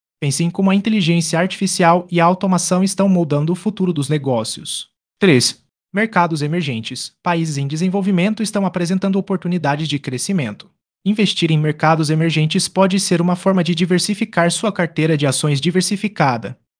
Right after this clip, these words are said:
Como a tecnologia está mudando o mercado de ações, a tecnologia não apenas afeta as empresas em que você investe,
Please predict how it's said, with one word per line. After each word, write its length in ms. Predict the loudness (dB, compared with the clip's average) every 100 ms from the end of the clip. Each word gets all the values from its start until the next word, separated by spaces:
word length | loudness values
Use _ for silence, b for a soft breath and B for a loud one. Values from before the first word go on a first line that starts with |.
| -2
Como 180 | 2 2
a 40 |
tecnologia 640 | 0 -2 0 0 0 0
está 200 | 0 0
mudando 340 | 0 2 2 2
o 40 |
mercado 480 | 0 0 0 0 0
de 80 | 0
ações, 460 | 0 0 0 -2
a 80 | -4
tecnologia 760 | -4 -4 -2 0 0 2 2
não 160 | 4 2
apenas 400 | 2 0 2 2
afeta 340 | 0 0 -2
as 100 | 0
empresas 380 | -2 2 2 2
em 80 | 0
que 120 | 0
você 260 | -2 0 2
investe, 540 | 2 2 0 -4 -10